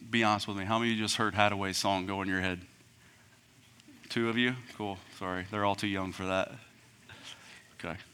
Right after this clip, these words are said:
You're welcome to all of you who heard that. What is love? It's a great question.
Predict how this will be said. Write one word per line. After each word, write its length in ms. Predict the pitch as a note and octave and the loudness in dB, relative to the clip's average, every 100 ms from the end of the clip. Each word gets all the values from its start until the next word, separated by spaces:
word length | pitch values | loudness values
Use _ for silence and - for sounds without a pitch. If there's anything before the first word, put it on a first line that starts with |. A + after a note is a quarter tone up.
| - - | -20 -6
You're 140 | A2 | 2
welcome 460 | A2 A2 A2+ B2+ B2+ B2 - - - | 6 6 6 2 2 -4 -18 -18 -6
to 100 | G#2 | 0
all 180 | A2 | 2
of 80 | A2 | 2
you 220 | A#2+ A#2+ A#2 - - - - - - - - | 2 -2 -4 -12 -20 -20 -20 -20 -20 -20 -8
who 120 | G#2+ | -6
heard 260 | G2+ A#2 A#2 | 2 2 6
that. 240 | A#2+ A#2 - - - - - _ _ - - - _ _ - - - | 6 6 2 -14 -20 -20 -20 _ _ -20 -20 -20 _ _ -20 -20 -2
What 160 | C#3 E3 | 4 6
is 220 | D#3 B2 | 6 6
love? 420 | A#2 F#2+ E2+ - | 8 6 0 -10
It's 80 | - | -2
a 40 | - | 4
great 200 | C#3+ - | 4 8
question. 520 | C#3 - - B2 | 8 8 4 -2